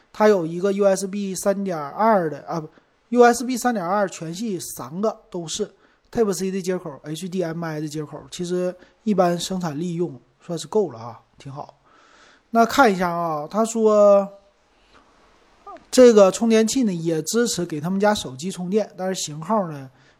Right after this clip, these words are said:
呃，需要特定的型号才可以。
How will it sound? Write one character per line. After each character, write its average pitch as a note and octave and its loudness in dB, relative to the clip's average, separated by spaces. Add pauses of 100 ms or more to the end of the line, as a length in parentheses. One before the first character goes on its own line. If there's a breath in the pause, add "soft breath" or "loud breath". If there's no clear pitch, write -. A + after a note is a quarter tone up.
呃， C#3 -12
需 F3 -6
要 F3 -2
特 G#3 0
定 A3 0
的 D#3 -8
型 B2+ -10
号 F3+ -6
才 D#3+ -12
可 C#3 -14
以。 D3 -12